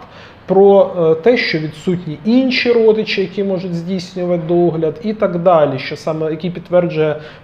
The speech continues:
факт, що саме ви здійснюєте цей догляд тощо. Цей акт був таким краєугольним каменем. Чому? Тому що, е, його було досить важко достати,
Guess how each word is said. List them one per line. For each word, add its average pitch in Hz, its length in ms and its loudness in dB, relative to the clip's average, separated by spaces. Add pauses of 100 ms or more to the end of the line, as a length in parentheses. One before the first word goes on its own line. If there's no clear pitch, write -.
факт, 175 280 2
що - 160 -6
саме 147 320 -6
ви 208 280 4
здійснюєте 196 800 -4
цей 175 320 -4
догляд 156 560 -4
тощо. - 460 -2 (580)
Цей 294 220 2 (100)
акт 311 260 0
був 269 280 -2
таким 254 320 -2
краєугольним 240 720 2
каменем. 175 720 0
Чому? 247 460 -2
Тому 247 400 -2
що, 214 640 2 (600)
е, 190 180 6
його 226 220 4
було 294 200 2
досить 226 360 0
важко 220 400 2
достати, 269 720 2